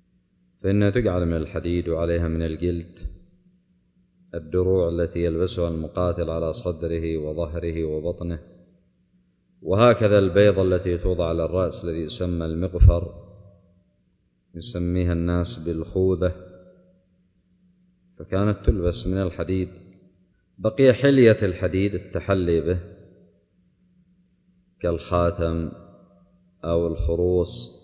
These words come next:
أو العقود التي تكون في العنق. جاء في حديث عبد الله بن عمرو وهو عند أحمد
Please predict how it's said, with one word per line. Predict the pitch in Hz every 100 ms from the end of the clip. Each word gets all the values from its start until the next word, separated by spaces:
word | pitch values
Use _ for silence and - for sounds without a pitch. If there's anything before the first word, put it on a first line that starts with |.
| _ _ _ _ _ _ _ _ _ -
أو | 87 90
العقود | 87 80 85 90 90 87
التي | 87 87 90 85
تكون | 87 85
في | 85
العنق. | 76 85 87 85 - - - _ _ _ _ _ _ _ _ _ _ _ -
جاء | 85 123 143
في | 139 127 104
حديث | 107 113 120 120 - - -
عبد | 101 92
الله | 98 117 104
بن | 92
عمرو | 90 113 113
وهو | 98 101
عند | 113 104
أحمد | 85 98 95 85